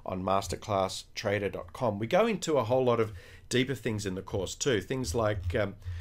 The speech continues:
uh, how we go about getting fills, how we build these spreads, why we build these spreads. We dig deeper into the research tools, uh,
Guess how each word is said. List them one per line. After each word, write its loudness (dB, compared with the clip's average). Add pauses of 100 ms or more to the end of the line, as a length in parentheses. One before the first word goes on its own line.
(200)
uh, 4
how 4
we 2
go 4
about 2
getting -2
fills, 0
how 2
we 4
build 0
these -6
spreads, -6
why -2
we -6
build -10
these -10
spreads. -10
We -10
dig -10
deeper -4
into -10
the -6
research -6
tools, -8 (600)
uh, 0